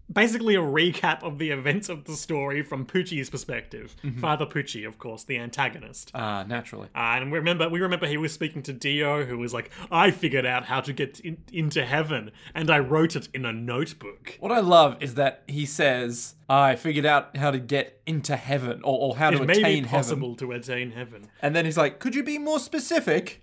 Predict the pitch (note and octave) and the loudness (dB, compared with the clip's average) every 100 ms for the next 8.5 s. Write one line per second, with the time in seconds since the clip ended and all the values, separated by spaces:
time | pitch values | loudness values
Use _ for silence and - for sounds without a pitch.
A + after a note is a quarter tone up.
0 | _ - - E3+ F3+ D3 F3 G3+ F#3 G3 | _ -20 4 8 8 8 8 8 8 6
1 | - C3 C3+ D3 - F3 E3 D#3+ - D3 | 4 2 0 2 4 6 6 4 -2 -4
2 | - - - - C#4 C#4 B3 C#4+ B3+ B3+ | -4 -12 -14 -18 -14 -10 2 2 2 -2
3 | A#3+ A#3+ A3 A#3+ G#3+ F#3 F3+ D#3 C#3 - | -2 0 4 6 6 4 2 -2 -8 -4
4 | D3 C3 B2 A#2+ - _ C#3+ B2+ A2+ - | 0 0 -2 -6 -12 _ 0 0 0 -10
5 | - - _ _ _ G3 G3 G#3+ C#4+ G3+ | -18 -20 _ _ _ 2 2 2 -2 -4
6 | D#3 A#2 D3 C#3+ C3 - - G#2 A2+ D3+ | -6 0 2 2 -4 -10 -12 -6 -6 -4
7 | D3 C#3+ A#2 - - - D3+ D#3 D3 E3+ | -4 -4 -6 -8 -12 -6 -2 0 2 2
8 | F3+ D#3+ D3+ D#3 C3+ | 2 -4 4 4 4